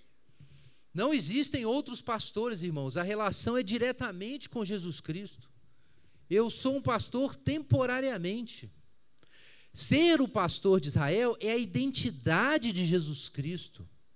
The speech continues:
Ser pastor é a minha função temporária, até eu me aposentar. Isso nem é o que me define, não é minha essência. Não pode ser. Seria uma idolatria se eu tentasse fazer isso.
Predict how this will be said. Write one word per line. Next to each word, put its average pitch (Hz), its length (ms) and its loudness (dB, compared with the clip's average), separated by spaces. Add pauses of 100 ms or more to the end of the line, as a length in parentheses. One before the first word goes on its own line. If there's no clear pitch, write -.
(420)
Ser 277 300 -2
pastor 226 520 -2
é 233 40 0
a 214 60 -4
minha 226 180 -6
função 220 500 -10
temporária, 156 880 -8 (500)
até 147 240 -4
eu 214 60 -6
me 226 80 -10
aposentar. 160 720 -10 (960)
Isso 185 220 -8
nem 254 280 -6
é 226 220 -6
o 214 80 -8
que 214 140 -12
me 196 100 -8
define, 175 680 -8 (440)
não 202 180 -4
é 208 100 -2
minha 208 180 -2
essência. 160 680 -6 (600)
Não 170 100 -8
pode 202 280 -6
ser. 175 320 -10 (760)
Seria 160 300 -4
uma 190 120 -4
idolatria 175 720 -4
se - 100 -10
eu 131 60 -4
tentasse 120 420 -4
fazer 110 240 -8
isso. 117 400 -14